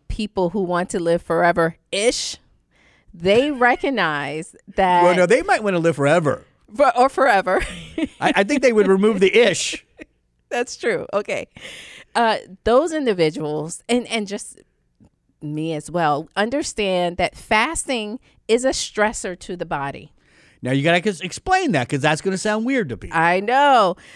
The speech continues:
Speaker 1: Uh, so it kickstarts, it puts the body in a survival mode, um, because there's no food present, right? So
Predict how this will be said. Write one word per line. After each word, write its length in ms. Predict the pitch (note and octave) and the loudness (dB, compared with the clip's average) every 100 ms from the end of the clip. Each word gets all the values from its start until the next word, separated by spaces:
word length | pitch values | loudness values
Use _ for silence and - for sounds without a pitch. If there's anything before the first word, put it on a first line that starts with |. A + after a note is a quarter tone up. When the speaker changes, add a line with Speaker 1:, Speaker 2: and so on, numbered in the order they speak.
| - - | -12 -4
Speaker 1:
Uh, 280 | A#3+ G3+ - | 0 0 -2
so 200 | - A#3 | -2 0
it 220 | A3+ - | 0 -4
kickstarts, 840 | - C#4+ C#4 - - C4+ C4 - - | -4 -4 -4 -6 0 2 0 -4 -10
it 340 | - C#3+ - | -8 -8 -6
puts 220 | - E4 | -6 -4
the 100 | - | -4
body 360 | C#4+ B3+ B3 C4 - | 0 2 2 0 -4
in 420 | A3 A3+ A3+ A#3 - - - | -4 -2 -4 -8 -14 -20 -8
a 100 | G3+ | -4
survival 1080 | A3+ - - - A#3+ A3+ G#3 C4 D4 B3+ F#3 | -4 -6 -10 -2 0 2 2 4 2 0 -2
mode, 600 | E3 D3 C3 B2 A#2+ - - _ - | -4 -6 -6 -10 -12 -20 -20 _ -6
um, 320 | G3+ E3+ G2 - - | -4 -4 -6 -18 -10
because 600 | A#3 C4 D4 A#3 A#3+ C4 _ - | -10 -2 2 2 0 -6 _ 0
there's 260 | C4 D#4+ | 2 2
no 160 | D4+ D4+ | 2 0
food 500 | - F4 F#4+ G4 - | 0 -4 0 -2 -2
present, 500 | - A#3+ G3+ E3+ - | 2 2 2 -2 -4
right? 420 | F#3+ G3 C#4 E4 | 0 2 2 -2
So 520 | - C4 A#3 A3+ A3 | -4 2 4 4 2